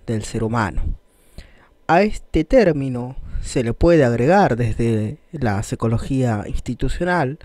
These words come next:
el instituyente, el momento en que lo instituido fue instaurado, y la institucionalización.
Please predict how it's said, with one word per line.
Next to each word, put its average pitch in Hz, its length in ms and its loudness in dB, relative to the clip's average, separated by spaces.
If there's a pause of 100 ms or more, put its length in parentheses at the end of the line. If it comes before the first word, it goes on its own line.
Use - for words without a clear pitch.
(440)
el 131 340 2
instituyente, 185 1160 0
el 127 120 -2
momento 123 600 0
en 117 100 -4
que 117 140 -6
lo 113 60 -4
instituido 120 640 0
fue 123 340 2 (400)
instaurado, 143 880 0 (800)
y 220 120 2
la 208 300 2
institucionalización. 175 1600 -2